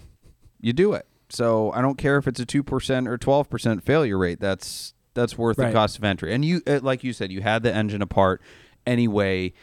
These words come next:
Speaker 1: You're going through the car mechanically, so you just do it.
Speaker 2: E-, exactly.
Speaker 1: Yeah. Okay. Wow. Shut down. Uh, were you nervous to have the car leave,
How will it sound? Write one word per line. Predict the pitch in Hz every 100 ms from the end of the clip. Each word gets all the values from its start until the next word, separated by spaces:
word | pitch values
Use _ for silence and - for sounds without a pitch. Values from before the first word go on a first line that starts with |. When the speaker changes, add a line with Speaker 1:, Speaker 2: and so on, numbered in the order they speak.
| _ -
Speaker 1:
You're | 101
going | 90 110 104
through | - 104
the | 92
car | - 92
mechanically, | 87 - 85 80 78 76
so | - 90 85 76 - _ _ _ _ _ _ -
you |
just | 87 87
do | 82 76
it. | - 131
Speaker 2:
E-, | 131 123
exactly. | 107 110 95 78 - - - - - -
Speaker 1:
Yeah. | 92 71 - _ _
Okay. | 101 95 76 - -
Wow. | 92 92 80 - _ _ _ _ 147 _ _ _ _ _ _ _ _
Shut | - 98 85 -
down. | 85 71 64 62 - - - - - - - - _ - _ -
Uh, | 123 123 123
were | 139 131
you | 143 165
nervous | 151 135 139 135 123 - -
to | 135
have | 113 101
the | 95
car | - 107 92
leave, | 82 82 85 90 92 - -